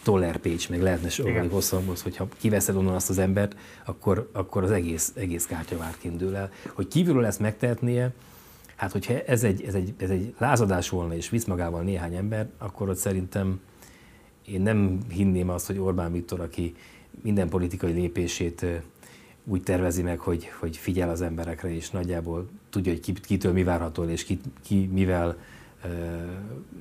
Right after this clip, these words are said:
Speaker 1: kaphat mézes madzagot, és ki mivel ostorozható. Nem gondolnám, hogy lenne túl sok olyan erős ember a Fideszben, akiről ne lenne kellő mennyiségű tudás Orbán Viktor fejében ahhoz, hogy, hogy, ö, akár még a lépés megtétel előtt jelezze neki, hogy léphetsz, de akkor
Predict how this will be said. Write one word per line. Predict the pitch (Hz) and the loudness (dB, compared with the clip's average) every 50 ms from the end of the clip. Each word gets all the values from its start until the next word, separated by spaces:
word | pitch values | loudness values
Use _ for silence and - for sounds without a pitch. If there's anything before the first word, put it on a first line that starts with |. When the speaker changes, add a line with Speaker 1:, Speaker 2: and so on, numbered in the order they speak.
| - - 208 - | -14 -14 -10 -4
Speaker 1:
kaphat | - 101 95 - 95 85 | -2 -2 0 0 0 2
mézes | 92 95 92 98 92 - | 4 4 6 4 4 2
madzagot, | - 92 85 85 92 87 82 85 | 0 -2 0 0 0 0 0 -2
és | 92 - - | -2 -4 0
ki | - 98 | 0 2
mivel | 90 90 87 87 85 82 85 90 104 117 - - - - - - - - | 2 2 2 2 0 0 0 -2 -4 -6 -10 -14 -16 -18 -18 -20 -12 -8
ostorozható. | - - - - 98 98 98 - - 107 95 - - 98 101 101 - - - - - - - | -6 -6 -4 -2 0 0 0 2 2 0 0 0 2 0 0 0 -4 -12 -16 -16 -16 -8 0
Nem | - 104 110 | 2 4 6
gondolnám, | 107 104 95 92 90 90 87 87 | 6 6 6 6 4 2 2 2
hogy | 87 90 | 2 4
lenne | 92 92 92 90 87 85 80 - - - - - - | 4 4 4 2 2 0 0 -2 -6 -18 -20 -10 -4
túl | - 104 95 | 0 0 2
sok | - 101 92 - | 2 0 0 0
olyan | 92 87 87 | 0 2 2
erős | 90 87 90 85 82 - | 2 2 0 0 -2 -2
ember | 92 87 85 87 85 | -2 -2 -2 -2 -2
a | 82 | -2
Fideszben, | 82 95 85 92 87 85 85 87 85 85 92 - | -2 0 2 2 2 0 0 -2 -2 -2 -4 -4
akiről | - - - - 95 87 87 85 85 82 92 - - - - _ - - - | -6 -6 -4 -2 0 0 0 0 0 0 -2 -4 -8 -16 -20 _ -14 -6 -2
ne | 95 92 | 0 2
lenne | 92 90 85 85 85 85 85 80 - - - - - - | 2 2 2 2 0 0 -2 -4 -8 -16 -20 -18 -10 -2
kellő | - 104 95 90 87 90 87 85 | 2 2 4 4 4 4 4 4
mennyiségű | 87 90 87 87 85 - - 87 80 80 | 4 4 2 2 0 0 -2 -2 -2 -2
tudás | 78 - 87 82 85 87 - - | -2 -2 -2 -2 -2 -4 -4 -4
Orbán | 90 82 82 80 80 | -4 -4 -2 -4 -4
Viktor | 82 80 - - 82 80 78 | -4 -6 -6 -6 -6 -8 -6
fejében | - - 85 85 82 80 85 87 | -4 -2 0 0 0 0 -2 -2
ahhoz, | 92 85 85 87 87 - | -2 -2 -2 -2 -2 -2
hogy, | - - 82 80 78 - - - - - - - - - - - - - | -2 -2 -4 -6 -6 -10 -16 -20 -20 -20 -20 -20 -20 -20 -20 -20 -10 -4
hogy, | - 87 82 | -4 -2 0
ö, | 87 85 85 - - | 0 -2 -2 -4 -6
akár | - - 92 - 95 90 | -4 -4 -2 0 0 2
még | 90 87 85 | 2 2 4
a | 90 | 4
lépés | 92 95 87 - 95 92 - | 4 4 4 4 2 0 0
megtétel | 95 87 - 92 87 - 90 87 92 | 0 0 0 0 0 0 0 0 0
előtt | 82 82 82 80 - | 0 0 -2 -2 -2
jelezze | 90 82 80 80 78 80 82 | -2 -2 -2 -2 -4 -4 -4
neki, | 80 80 - - | -6 -6 -6 -6
hogy | 85 80 87 - | -6 -6 -4 -2
léphetsz, | 98 92 95 92 - - 90 87 90 | 2 4 4 4 4 2 -2 0 0
de | 87 85 | -2 -2
akkor | 82 - - - 87 82 - | -4 -4 -4 -4 -4 -2 -4